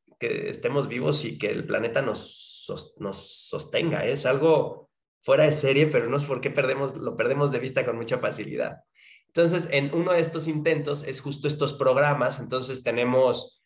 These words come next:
cualquier cantidad de actividades y, y programas que buscan, buscan juntarnos para vincularnos, ¿no? Para relacionarnos, para armar este ecosistema. Y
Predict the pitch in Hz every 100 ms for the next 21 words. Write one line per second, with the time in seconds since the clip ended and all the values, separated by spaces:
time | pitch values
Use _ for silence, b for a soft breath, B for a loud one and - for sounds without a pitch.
0 | _ - 113 110 131 139 127 123 120 123
1 | 123 110 113 104 113 123 123 123 113 104
2 | - 110 110 110 113 127 127 113 196 -
3 | b b _ 117 117 147 147 135 127 160
4 | - - _ _ 131 143 147 151 147 -
5 | - 117 117 143 156 165 208 - - _
6 | _ - 113 113 113 113 113 117 120 107
7 | - - - _ _ _ - 127 123 117
8 | 113 - 110 117 120 117 - - 117 113
9 | 117 127 131 - 143 107 - 101 - -
10 | - - _ _ b b b b 151